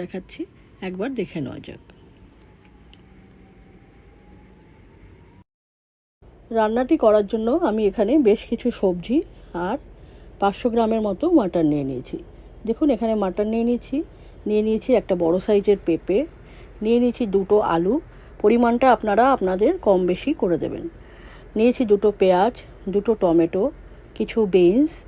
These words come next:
আর দুটো গাজর। সমস্ত সবজিগুলোকে আমি লম্বা করে টুকরো করে কেটে নিয়েছি, পেঁপেটাও লম্বা করেছি, গাজরটাও আমি লম্বা লম্বা কেটেছি। দেখুন আলুগুলো আমি ডুমো করে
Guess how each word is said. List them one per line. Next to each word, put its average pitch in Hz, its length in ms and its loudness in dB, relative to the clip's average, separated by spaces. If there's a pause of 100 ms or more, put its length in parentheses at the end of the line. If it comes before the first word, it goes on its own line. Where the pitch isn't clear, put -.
(460)
আর 214 80 -2 (400)
দুটো 180 180 0 (100)
গাজর। 139 340 -2 (2500)
সমস্ত 254 320 0 (160)
সবজিগুলোকে 220 600 2 (120)
আমি 190 160 -2 (320)
লম্বা 202 380 2
করে 262 140 2 (100)
টুকরো 196 280 -2
করে 196 240 0
কেটে 185 220 -4
নিয়েছি, 220 380 -6 (520)
পেঁপেটাও 208 520 2
লম্বা 208 300 2
করেছি, 214 300 0 (180)
গাজরটাও 190 500 -2
আমি 202 180 -4
লম্বা 175 260 0
লম্বা 185 260 0
কেটেছি। 185 320 -6 (120)
দেখুন 214 260 -4 (500)
আলুগুলো 233 400 2
আমি 214 180 -4
ডুমো 185 260 -2
করে 202 140 0